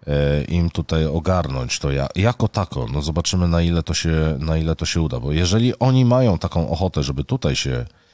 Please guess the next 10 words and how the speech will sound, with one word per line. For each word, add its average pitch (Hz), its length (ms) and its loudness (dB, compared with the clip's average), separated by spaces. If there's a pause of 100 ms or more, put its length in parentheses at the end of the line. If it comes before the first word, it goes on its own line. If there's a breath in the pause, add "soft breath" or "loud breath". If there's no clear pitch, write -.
(360 soft breath)
e, 69 240 0
budować, 76 640 0
to 92 140 -2
z - 100 -2
pewnością 98 420 2
nie 95 180 4
w - 40 -6
taki 101 240 0
sposób. - 400 -4 (380)
I 90 560 2